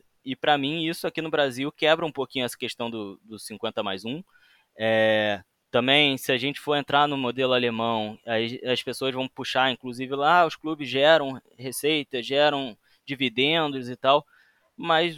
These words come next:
o, a Liga Alemã tem uma série de contrapesos ali pra, de, de um fair play financeiro próprio,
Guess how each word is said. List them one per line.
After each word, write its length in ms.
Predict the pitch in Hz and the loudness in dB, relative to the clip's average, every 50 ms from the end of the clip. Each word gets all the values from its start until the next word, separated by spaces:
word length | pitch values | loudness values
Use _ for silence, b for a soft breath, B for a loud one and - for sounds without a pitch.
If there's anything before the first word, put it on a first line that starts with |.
| 139 120 - | -10 -16 -10
o, 380 | 123 156 160 160 156 151 147 - | -6 -2 -2 0 0 0 0 2
a 100 | 131 135 | 4 4
Liga 340 | 135 131 139 165 196 208 214 | 4 2 0 -2 0 2 4
Alemã 380 | 185 165 147 139 135 135 147 170 | 4 4 4 2 0 -2 -4 -4
tem 140 | - 170 160 | -4 -4 -2
uma 160 | 165 170 165 | -2 -2 -4
série 440 | - - - 151 147 156 180 196 175 | -4 -4 0 2 2 4 2 0 -2
de 120 | - - | -6 -8
contrapesos 840 | - 160 156 156 - 151 135 - _ - 135 143 156 147 135 127 123 | -6 -6 -6 -2 -2 -2 -2 -2 _ -2 -2 -2 -2 -2 -4 -4 -2
ali 340 | 120 117 113 120 135 147 147 | -2 -2 0 -2 -2 -2 -2
pra, 420 | _ 151 135 131 127 117 92 98 | _ 0 2 2 2 2 0 -4
de, 420 | - - 120 123 123 120 117 - - | -8 -8 -8 -6 -6 -6 -6 -8 -8
de 80 | 123 | -10
um 60 | 131 127 | -10 -4
fair 200 | - 139 123 - | -2 -2 -2 -2
play 200 | - 135 143 - | -2 -4 -4 -4
financeiro 540 | - 147 135 127 127 - - 135 123 120 - | -4 -4 -4 -4 -4 -2 -2 -2 -2 -2 -4
próprio, 720 | _ - - 120 127 143 151 147 139 - - 131 127 120 | _ -2 2 4 6 8 8 6 6 4 -2 -8 -8 -8